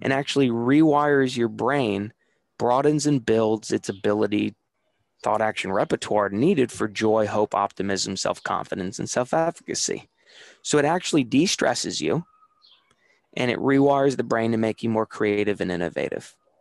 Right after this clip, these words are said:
And there's tons and tons and tons of stories about how gratitude inspires moral courage and integrity and pro-social behavior. Um,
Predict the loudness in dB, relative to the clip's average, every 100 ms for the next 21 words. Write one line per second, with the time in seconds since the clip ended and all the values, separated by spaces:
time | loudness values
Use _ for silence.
0 | _ _ _ _ -2 -2 -2 -2 0 2
1 | 4 2 0 -2 -2 -2 -4 -2 -4 -4
2 | -6 0 2 2 2 0 -2 -2 -2 -4
3 | -4 -2 -2 -2 -4 -2 -2 -2 -6 -2
4 | 0 0 -2 -2 -2 0 -2 -4 -8 -2
5 | 2 2 0 -8 -10 -20 -20 -20 -20 -8
6 | -4 -4 -4 -2 -2 0 2 4 4 2
7 | 0 -2 -2 0 0 -2 -4 -8 -6 0
8 | 2 2 2 2 2 0 -4 _ _ -20
9 | _ -10 -4 -2 0 -2 -4